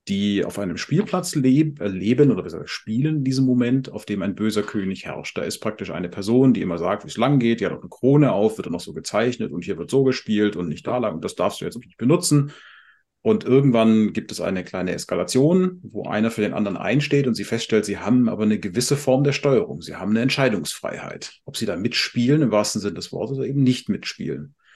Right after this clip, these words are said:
Und dann beschließen sie, diesen Spielplatz zu verlassen und mal zu gucken, was so außerhalb dieses Spielplatzes ist. Und das beschreibt dann diese Heldenreise, ähm, und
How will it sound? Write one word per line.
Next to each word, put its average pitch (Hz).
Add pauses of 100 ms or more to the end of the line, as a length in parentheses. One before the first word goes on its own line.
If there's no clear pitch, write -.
(300)
Und 90
dann 90
beschließen 127
sie, 113
diesen 113
Spielplatz -
zu -
verlassen 120
und 117
mal 110
zu 107
gucken, 147
was 104
so 113
außerhalb 98
dieses -
Spielplatzes -
ist. -
Und 101
das 95
beschreibt 127
dann 101
diese 85
Heldenreise, 135 (880)
ähm, 101 (340)
und 104